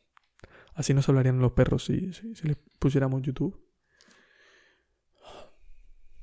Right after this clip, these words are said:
He estado mirando, he estado mirando vídeos de cocina para perros. Y la verdad es que las latas esas de comida que me das,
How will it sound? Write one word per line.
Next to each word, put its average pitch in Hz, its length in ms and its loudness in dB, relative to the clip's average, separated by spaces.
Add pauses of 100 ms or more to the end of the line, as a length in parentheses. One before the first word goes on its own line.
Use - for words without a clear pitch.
(2250)
He 147 80 4
estado 151 220 4
mirando, 143 680 2
he 147 60 0
estado 147 320 6
mirando 139 360 6
vídeos 135 300 6
de 135 80 6
cocina 131 500 0
para 127 180 4
perros. - 440 0 (1400)
Y 127 400 0
la 120 120 0
verdad 135 200 0
es 131 100 -2
que 135 420 4
las 123 240 -2
latas 139 340 -4
esas 139 220 0
de 139 120 0
comida 143 400 -2
que 139 80 -2
me 139 100 0
das, - 360 -6